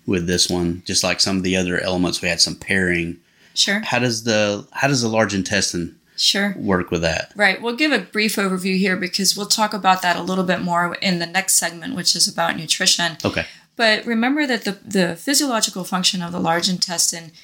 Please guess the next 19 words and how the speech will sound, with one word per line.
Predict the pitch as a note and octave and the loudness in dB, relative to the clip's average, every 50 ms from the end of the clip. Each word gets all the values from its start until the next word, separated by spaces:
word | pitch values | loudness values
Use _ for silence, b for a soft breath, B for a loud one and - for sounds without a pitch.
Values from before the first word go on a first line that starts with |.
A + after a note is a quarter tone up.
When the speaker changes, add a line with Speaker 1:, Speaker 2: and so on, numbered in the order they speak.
| B B B B B B | B B B B B B
Speaker 2:
is | - G#3 A3 A#3+ A3+ - | -4 -2 0 2 2 2
to | - - - G3+ F3+ E3+ E3+ E3 | 2 0 0 -2 -6 -4 0 2
separate | - - - G3+ G3 - A#3 A3 G#3+ G3+ F#3+ F#3+ F#3 - - - - B B B B B B B B | 2 2 2 0 -4 -4 -4 -2 0 0 0 0 -2 -2 -4 -4 -6 B B B B B B B B
fluids | - - - G#3 G3+ G3+ G#3+ B3+ A#3+ - - - - - - | -12 -6 -2 0 0 2 0 0 0 0 -2 -2 -4 -10 -8
and | - G3+ G3 F#3+ F#3 | -4 -2 0 0 2
water | F3+ E3 D#3+ E3 E3 E3+ E3+ E3+ - - | 0 0 0 0 -2 -4 -6 -8 -10 -14
from | - - - F#3+ F3+ F3+ F3 | -10 -4 -2 0 0 2 2
matter. | E3 D#3 - - - - - - - b b b b b b b b | 2 0 0 -2 -2 -4 -6 -6 -8 b b b b b b b b
It | - F#3+ F3+ | -6 -6 -4
expels | - - - - - - G3 F#3 F#3+ G#3+ G#3 - - | 0 2 2 2 2 2 -2 -2 0 0 0 -2 -2
the | B3 A#3 | -4 -4
matter, | A3+ G#3+ G3+ F#3+ F3 F3 E3+ F3 F#3 G#3 A3 A3 G#3+ - | -2 0 2 2 2 2 0 0 -2 -2 -4 -6 -10 -6
the | - F#3 | 0 2
substance | - - - F3 E3+ - - - F#3 F3+ F3 - | 2 2 2 0 -2 -2 -2 -2 0 0 -2 -2
that | - F3 - - | -2 -4 -6 -6
the | - - | -6 -6
body | F3 - E3+ E3+ E3 F3 F3 | -4 0 0 2 2 2 0
doesn't | E3+ F3 F#3 F3+ G3+ G#3 G#3+ F#3+ | 0 -2 -2 0 0 0 0 0
need. | E3 D3+ D#3+ E3+ - | 0 0 0 -2 -4